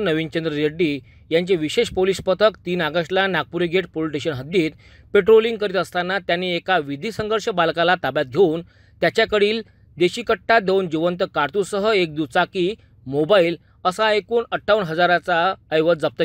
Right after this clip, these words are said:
केला होता. त्याची विचारणा केली असता त्याने एका इसमाचे नाव समोर आणले होते. अशात विशेष पोलीस पथक फरार आरोपीच्या शोधात असताना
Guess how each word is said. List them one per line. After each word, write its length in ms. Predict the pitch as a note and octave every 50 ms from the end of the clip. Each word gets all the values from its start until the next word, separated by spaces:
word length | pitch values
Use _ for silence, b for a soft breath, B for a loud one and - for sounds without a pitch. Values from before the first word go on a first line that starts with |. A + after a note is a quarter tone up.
| C#3
केला 140 | D#3 C#3+ C3+
होता. 360 | C3+ C3+ - D3 C3+ C3+ B2+ b b b b b b b _ _ _ _ _ _ - -
त्याची 220 | D3 - - D#3+
विचारणा 420 | D3+ D3 B2+ - E3+ D#3+ F3 F3+
केली 220 | E3+ - F3 F3 F3+
असता 280 | F3 E3 - G3+ G3
त्याने 280 | F#3+ F#3 F3+ F3+ F#3+ G3+
एका 220 | F#3+ F3+ F3 G3
इसमाचे 460 | G3 F3+ D#3 - F3+ G3 G3 F#3+ G3+ A3
नाव 220 | G#3 F3 F#3 G3
समोर 300 | F3 - E3 E3 F3 F3
आणले 200 | E3 D#3+ E3 D#3+
होते. 380 | D3+ D3 C#3+ - D#3 C#3+ C3+ A2 - _ _ _ _ _ _ _ _ _ _ _ _ _ _ _ -
अशात 280 | C3+ C3+ - F3 F3 D#3 D#3
विशेष 280 | D#3 C#3+ - G3+ F#3+
पोलीस 280 | - F#3 G#3 G#3 F#3+ F3
पथक 280 | - G#3+ G3+ F#3 A3 A3 - -
फरार 220 | D3+ D#3 E3+ F#3
आरोपीच्या 460 | F#3 F#3 F#3+ G3+ F3+ F#3+ F#3 F#3 G3+ F#3
शोधात 260 | - E3 D#3+ F3 F3
असताना 440 | F3+ E3 - - F#3+ F#3 F#3 G3